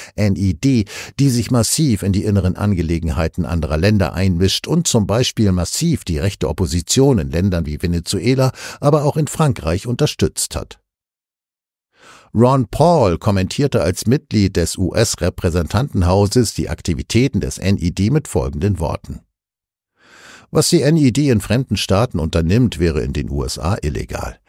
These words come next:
Es ist orwellianisch zu behaupten, U-S-Manipulationen von Wahlen in fremden Staaten würden die Demokratie befördern. Wie würden die Amerikaner reagieren, wenn die Chinesen mit Millionen von Dollar bestimmte pro-chinesische Politiker unterstützen würden?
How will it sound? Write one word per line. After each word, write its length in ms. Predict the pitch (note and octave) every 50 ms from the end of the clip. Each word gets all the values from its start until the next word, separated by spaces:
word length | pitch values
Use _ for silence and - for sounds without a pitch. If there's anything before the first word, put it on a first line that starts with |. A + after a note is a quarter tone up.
| _ - - - _
Es 140 | - G#2+
ist 260 | C#3 D3+ B2+ - - -
orwellianisch 840 | - A2 A2 G2 G#2+ G2+ G2 G2+ A#2 A#2+ A#2+ A2 G2 F#2 - - -
zu 160 | - - G2
behaupten, 560 | D2+ E2 D2 - F#2+ G2+ G#2 _ - F#2+ F2+
U-S-Manipulationen 1300 | D#2+ D#2+ D#2+ C2+ F2 - - - G#2+ F#2 E2+ E2 - - F2 D#2 D#2 - - - G2 F2+ G#2 G#2+ F2+ D#2+
von 240 | - - D#2 C#2 A#1+
Wahlen 400 | F2 D#2+ F2 G2+ G#2 G#2 F#2+ C#2+
in 120 | C2+ D2+
fremden 440 | - - - F2 F#2+ G2 - - D#2+
Staaten 640 | - - - - D2+ F#2+ G#2 - - F2 D2 B1 C2
würden 260 | D#2 D#2 D2+ B1 C2
die 120 | B1+ -
Demokratie 600 | - C#2+ C2+ C2 C2 - - C#2+ - - - G#2+
befördern. 540 | - A#1+ - - - B1+ A#1+ A1+ - - - _ _ _ - - - _
Wie 180 | - C3 B2
würden 220 | - D3 C#3+ C3+ C3
die 120 | C#3+ C#3+
Amerikaner 600 | B2+ C3 B2 B2 B2 - - E3+ F#3+ F#3 D#3 G2+
reagieren, 640 | F#2+ G2+ F#2+ F#2 E2+ D#2+ F#2 F#2+ G#2 G2+ F#2+ F2+ D#2
wenn 120 | D#2 D2+
die 80 | D#2+ D#2+
Chinesen 540 | - - F2+ D#2+ D#2+ G2+ B2+ A#2 G2+ G2
mit 160 | E2 D2 - -
Millionen 500 | C#2 C2+ B1 D2+ F2 F#2+ A#2 A2+ F#2 E2
von 240 | - - C#2 A#1+
Dollar 360 | - - E2 G2+ G#2 F#2 E2 D2+
bestimmte 440 | D#2+ - - - G2+ G#2+ - F2+
pro-chinesische 1040 | E2+ _ - - G#2 A#2+ B2 B2 - - E2 C#2 E2+ G2+ B2 G#2+ G2 F#2 - - D2
Politiker 580 | - - D#2 C#2 F2 G#2+ - A2+ G2 - F2
unterstützen 720 | D2 E2 - - D2+ - _ - C#3 - - - G2 D#2
würden? 320 | - E2 C#2+ B1 B1 B1+